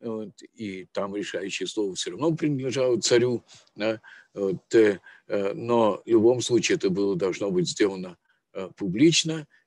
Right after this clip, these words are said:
и, э, суд публичным, и казнь должна была быть, так сказать, официальным, э, ц-, официальной, а не, э, подставлять, э, э, Урию, чтобы он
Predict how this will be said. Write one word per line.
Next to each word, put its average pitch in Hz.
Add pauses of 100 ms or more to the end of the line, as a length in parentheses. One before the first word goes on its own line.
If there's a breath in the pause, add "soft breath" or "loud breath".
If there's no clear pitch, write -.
(120)
и, 110
э, 107
суд 120
публичным, 143
и -
казнь 113
должна 98
была 90
быть, 92
так 92
сказать, 92
официальным, 147 (400 soft breath)
э, 107 (260)
ц-, 107 (240 soft breath)
официальной, 131 (200 soft breath)
а 104
не, 147 (540 loud breath)
э, 110
подставлять, 104
э, 101 (380)
э, 98 (200)
Урию, 131
чтобы 113
он 107